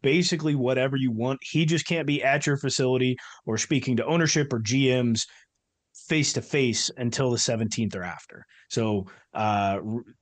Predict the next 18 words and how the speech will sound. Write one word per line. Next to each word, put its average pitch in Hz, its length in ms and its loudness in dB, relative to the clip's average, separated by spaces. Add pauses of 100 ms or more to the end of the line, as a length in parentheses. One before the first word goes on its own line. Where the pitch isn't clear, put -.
there, 135 420 0
there 135 220 0
won't 127 260 0
be 120 200 2
any 110 240 0
tampering 98 640 -2
in, 92 320 -4
in 104 160 -4
this 98 180 -4
case 101 320 -4
unless 101 320 -6
he's 92 280 -6
pictured 98 440 -8
with 95 140 -8
somebody 92 360 -6
sooner 87 440 -6 (240)
than 92 180 -6
that. 73 240 -12